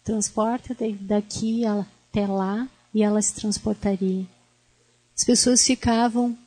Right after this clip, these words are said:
pensando sobre aquele ensinamento. E até hoje nós ficamos pensando sobre isso.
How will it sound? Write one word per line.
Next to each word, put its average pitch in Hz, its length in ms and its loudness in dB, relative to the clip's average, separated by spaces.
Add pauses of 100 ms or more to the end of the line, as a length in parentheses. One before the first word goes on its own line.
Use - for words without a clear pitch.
(220)
pensando 277 840 2
sobre 240 880 4 (1500)
aquele 214 380 2
ensinamento. 202 1040 -4 (1040)
E 214 120 12
até 240 340 8
hoje 254 460 6
nós 233 280 2
ficamos 214 460 2
pensando 214 680 0
sobre 208 380 0
isso. 185 580 -4